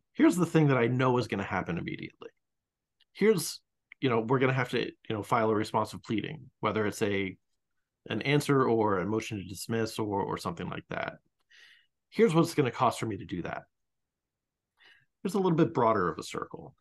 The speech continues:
Here's what I think's gonna happen." Right? So we'll probably get one or two of the counts kicked out at a motion to dismiss, but we're gonna have to move on to discovery.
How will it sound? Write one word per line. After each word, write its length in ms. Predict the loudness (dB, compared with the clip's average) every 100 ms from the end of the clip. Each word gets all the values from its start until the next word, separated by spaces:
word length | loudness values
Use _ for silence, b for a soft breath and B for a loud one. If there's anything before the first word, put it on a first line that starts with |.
| _
Here's 160 | 0 2
what 120 | 2
I 60 |
think's 420 | 0 0 0 0 -2
gonna 180 | -4
happen." 420 | -4 -8 -10 -14 -16 _ _ _ _ _ _ _ _ _ _ _ -2
Right? 160 | -2
So 360 | 2 4 4 0 _ _ -6
we'll 180 | 0 0
probably 300 | 4 6 6
get 200 | 6 4
one 220 | 2 2
or 80 | 0
two 240 | 0 -2
of 80 | -2
the 100 | -4
counts 340 | -2 -2 -2
kicked 260 | -6 -8 -4
out 160 | -2 -2
at 60 |
a 120 | -4
motion 300 | -6 -8 -8
to 100 | -10
dismiss, 420 | -10 -12 -6 -6 -4
but 200 | -6 -4
we're 100 | -4
gonna 180 | -4
have 120 | -6 -8
to 80 |
move 240 | -8 -6 -2
on 180 | -2 -2 -6
to 280 | -6 -6 -12 _ _ _ -18
discovery. 480 | -6 -4 -4 -6